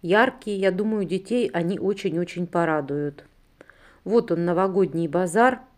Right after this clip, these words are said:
Интерьерные вещи есть, дорогие, конечно, они. Вот две тысячи четыреста пятьдесят. Там подсветка есть. С обратной стороны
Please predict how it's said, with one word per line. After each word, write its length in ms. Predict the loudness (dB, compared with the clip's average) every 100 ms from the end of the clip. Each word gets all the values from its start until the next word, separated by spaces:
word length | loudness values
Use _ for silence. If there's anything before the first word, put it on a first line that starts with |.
| _ _ _ _ _ _ _ _ _ _ _ _ _ _ _ _ _ _ _ _ _ _ _ _ _ _ _ _ _ _ _ _ _ _ _ _ _ _ _ _ -20 -20 -12 -4
Интерьерные 840 | -2 0 0 2 2 2 0 0
вещи 380 | 0 -4 -4 -6
есть, 280 | -2 -2
дорогие, 460 | 0 -4 -4 -4 -4
конечно, 640 | -2 -2 0 -4 -4 -2
они. 340 | 0 0 0 -2
Вот 220 | -2 -2
две 160 | -2 -2
тысячи 300 | -4 -6 -12
четыреста 460 | -6 -4 -4 -6
пятьдесят. 640 | -10 -10 -8 -2 2 2 2 -10 -20 -20 -20 -20 -20 _
Там 420 | 2 4 4 -2
подсветка 680 | -2 -4 -4 0 0 2 0
есть. 560 | 0 0 -2 -2 -16 -20 _ _ _ _ _ _ _ _
С 100 | -2
обратной 460 | 2 2 2 0 -4
стороны 540 | -2 0 2 0 -2